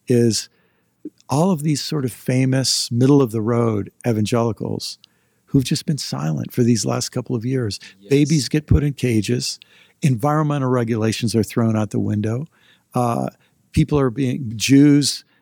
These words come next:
Speaker 1: and Muslims are stigmatized. Uh, Mexicans and immigrants are stigmatized. When Jesus said, "How you treat the least of these, you treat me," and they've been crickets.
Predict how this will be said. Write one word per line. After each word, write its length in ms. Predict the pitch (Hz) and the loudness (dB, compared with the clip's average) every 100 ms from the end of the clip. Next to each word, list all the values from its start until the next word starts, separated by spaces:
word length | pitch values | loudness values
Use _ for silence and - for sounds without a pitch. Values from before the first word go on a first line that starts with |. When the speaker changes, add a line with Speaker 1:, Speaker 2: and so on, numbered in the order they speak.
| - | -8
Speaker 1:
and 280 | 113 107 101 | -4 -2 0
Muslims 600 | 120 147 120 143 135 127 | 0 0 -2 -4 -4 -6
are 140 | 147 | -6
stigmatized. 1040 | 123 - 143 135 131 135 135 139 135 - _ _ _ _ - | -6 -2 0 0 -2 -2 -2 -2 -4 -6 _ _ _ _ -10
Uh, 220 | 139 - 175 113 - | -8 -6 -6 -6 -2
Mexicans 640 | 120 139 - - - 139 120 | 0 0 -2 -8 -4 -2 -2
and 120 | 117 | -2
immigrants 520 | 151 143 123 131 123 123 | 2 2 2 0 -2 -4
are 40 | |
stigmatized. 680 | - 143 123 117 139 135 147 | -6 -4 -4 -4 -2 0 2
When 140 | 139 | 2
Jesus 360 | 170 151 139 - | 2 2 0 -4
said, 180 | 139 123 | -2 0
"How 120 | 127 | 0
you 220 | 127 127 | 0 -2
treat 280 | - 135 123 _ - | 0 0 0 _ -4
the 100 | 123 | 0
least 320 | 123 135 - | 4 2 0
of 60 | 117 | -2
these, 200 | 127 104 | -2 -2
you 60 | |
treat 260 | 113 135 120 | -4 -2 -2
me," 200 | 120 123 - - _ _ - | -2 -6 -12 -20 _ _ -6
and 140 | 123 | -2
they've 200 | 117 98 | -2 -4
been 320 | 131 107 101 - _ _ _ _ _ _ _ _ _ _ | -4 -4 -4 -10 _ _ _ _ _ _ _ _ _ _
crickets. 600 | - - - - - - | -10 -10 -10 -14 -14 -16